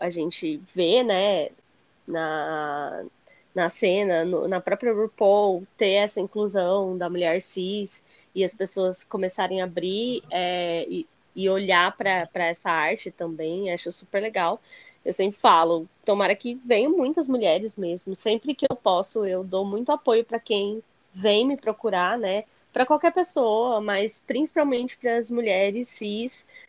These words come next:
que querem, né, participar dessa arte, querem, é,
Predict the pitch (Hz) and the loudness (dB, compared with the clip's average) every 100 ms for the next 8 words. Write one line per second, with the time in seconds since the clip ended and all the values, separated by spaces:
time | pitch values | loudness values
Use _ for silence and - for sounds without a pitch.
0 | _ - 247 240 233 - 240 208 269 302 | _ -8 -2 0 -2 2 6 6 6 2
1 | 254 214 196 - 190 185 214 - - 156 | 0 0 0 0 -2 -2 -12 4 6 6
2 | 160 170 170 - 175 165 170 202 - 208 | 2 -2 -2 -2 0 2 2 0 -4 -12
3 | - 185 170 196 202 196 180 _ _ _ | -4 -2 0 -2 -4 -6 -8 _ _ _
4 | - 185 175 | -2 0 2